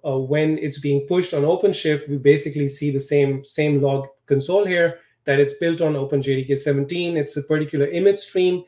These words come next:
which are, which we're using on OpenShift. OpenShift has this concept of image streams where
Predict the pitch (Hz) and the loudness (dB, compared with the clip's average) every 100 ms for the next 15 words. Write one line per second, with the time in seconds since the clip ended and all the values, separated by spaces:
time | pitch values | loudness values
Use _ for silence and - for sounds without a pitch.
0 | _ _ _ 143 143 156 139 147 143 156 | _ _ _ -6 0 2 2 -2 -4 -2
1 | 147 151 170 180 170 156 143 143 139 180 | 0 0 0 0 2 4 2 2 -2 -2
2 | 180 180 147 143 151 156 143 143 156 160 | -4 -2 -2 0 -2 -4 -4 0 0 0
3 | 156 - 156 160 185 180 175 175 165 165 | -6 -4 -2 -2 -4 -6 -8 -4 -4 -4
4 | - 170 165 160 - 143 139 | -8 -4 -2 -2 -2 0 0